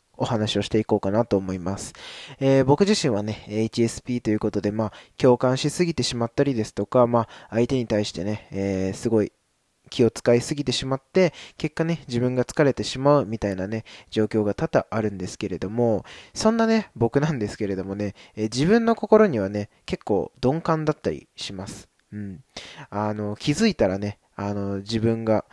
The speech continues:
いっぱいいっぱいだったっていうことを忘れてしまっていて、うん。こう、ある時にプツンとね、その、なんていうんですかね、張っていた針が、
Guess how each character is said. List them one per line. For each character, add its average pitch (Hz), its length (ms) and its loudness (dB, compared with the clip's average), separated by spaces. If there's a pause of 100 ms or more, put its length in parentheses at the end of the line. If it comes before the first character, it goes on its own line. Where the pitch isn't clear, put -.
(180)
い 123 100 -6
っ - 120 -8
ぱ 123 120 8
い 120 80 4
い 123 40 0
っ - 100 -10
ぱ 101 120 4
い 101 60 0
だ 98 80 -2
っ - 40 -14
た - 140 -10
っ - 20 -6
て - 160 -10
い 82 40 -6
う - 40 -10
こ 95 100 -6
と 87 100 -6
を 85 120 -6
忘 101 200 -4
れ 220 100 0
て 117 80 -2
し - 160 -8
ま 104 100 -6
っ - 40 -18
て - 140 -8
い 202 40 -8
て、 92 360 -4 (280)
う 104 60 -8
ん。 107 260 -8 (840)
こ 113 460 4
う、 - 80 -20 (480)
あ 196 100 10
る 185 120 6
時 - 280 -10
に 156 280 -4 (220)
プ - 100 -8
ツ 180 140 -4
ン 170 140 -6
と - 180 -14
ね、 110 240 -10
そ - 160 -6
の、 117 200 -6 (460)
な 131 160 -2
ん 117 40 -10
て 101 100 -10
い - 20 -8
う 87 40 -14
ん 80 40 -20
で 95 80 -16
す - 80 -18
か 104 120 -12
ね、 113 180 -6
張 120 160 -6
っ - 40 -20
て - 160 -2
い 143 60 -2
た 120 80 -4
針 117 260 -2
が、 98 280 -2